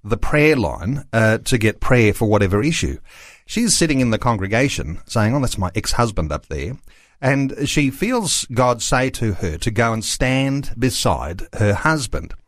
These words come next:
So she goes and does that. And in the next moment, they together are slain in the spirit.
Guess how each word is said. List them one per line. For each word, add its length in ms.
So 340
she 180
goes 280
and 140
does 240
that. 300
And 500
in 180
the 60
next 280
moment, 460
they 380
together 800
are 480
slain 760
in 160
the 80
spirit. 460